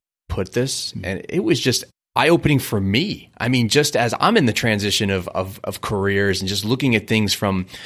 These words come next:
Speaker 1: just a really different perspective, um, I mean, this, this was really great, and I do appreciate, um, all this stuff, uh, and all the knowledge that you provided here. Thank you so much, Tim. I appreciate that.
Speaker 2: It's very kind of you. I,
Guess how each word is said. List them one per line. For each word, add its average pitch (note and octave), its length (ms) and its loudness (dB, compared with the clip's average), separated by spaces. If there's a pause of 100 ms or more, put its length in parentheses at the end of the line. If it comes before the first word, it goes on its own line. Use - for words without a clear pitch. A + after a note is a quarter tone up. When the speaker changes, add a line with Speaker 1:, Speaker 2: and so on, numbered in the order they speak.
(200)
Speaker 1:
just C3+ 200 -2
a A2+ 40 2
really C3+ 260 2
different A#2 340 0
perspective, G2+ 720 0 (460)
um, G2 420 0 (100)
I - 60 -16
mean, A#2 140 -2
this, E3+ 260 -2 (120)
this - 260 -4
was G#2+ 120 -4
really A#2 200 2
great, F#2+ 220 4
and D#2+ 100 -2
I F#2+ 80 0
do A2 320 2
appreciate, F#2+ 800 2 (260)
um, F2 420 -2 (120)
all G#2+ 240 2
this F#2+ 180 4
stuff, F#2 420 0
uh, F#2 180 0
and F#2 140 2
all F#2 100 4
the F2 100 0
knowledge F2 280 2
that E2+ 80 0
you D#2+ 80 -4
provided F2 420 0
here. E2 200 -2
Thank A2+ 240 0
you - 60 2
so F#2+ 120 2
much, G2 240 4
Tim. E2 180 -4
I F2+ 60 2
appreciate F#2 400 0
that. C#2+ 240 -2
Speaker 2:
It's - 120 -16
very G#2 180 0
kind G#2 280 -2
of G2 80 -4
you. G2 160 -2
I, G2 120 -4